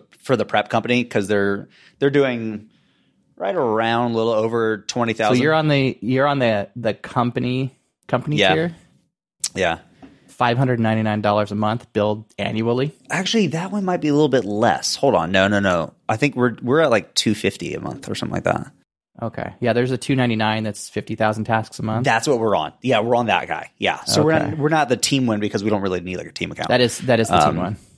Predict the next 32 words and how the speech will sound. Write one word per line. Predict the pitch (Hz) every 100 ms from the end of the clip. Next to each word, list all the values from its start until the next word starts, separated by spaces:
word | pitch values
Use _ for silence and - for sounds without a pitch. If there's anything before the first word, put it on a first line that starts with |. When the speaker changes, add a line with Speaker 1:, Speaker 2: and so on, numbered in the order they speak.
| _
Speaker 2:
Yeah. | - -
It's | - _ _ _ _
the | -
Speaker 1:
Gotcha, | 156 151
Speaker 2:
second | - 165
Speaker 1:
okay. | 156
Speaker 2:
from | 143
the | 113
highest. | 104 87 - 110
Yeah. | 95
Fifty | - 156 156
thousand | 151
Speaker 1:
Gotcha, | 139 110
Speaker 2:
a |
Speaker 1:
yep. | 120
Speaker 2:
month, | 120 120 - _ _ _ _ _ _ _
hundred | - 156 151 131
thousand | 135 127 123 123
a, | 110 _ -
wait. | 120 113 104 - _ _ -
Okay, | 127 -
hang | - - 143 147
on. | 95 104
So | -
you | 123 143 165
can, | - 147 135 123
wow, | 101 110
you | - 113 127
can, | - 131 127 123 120 117 117 _ _ _ _ _ _ _ -
you | 135
can, | 185
ad-, | 135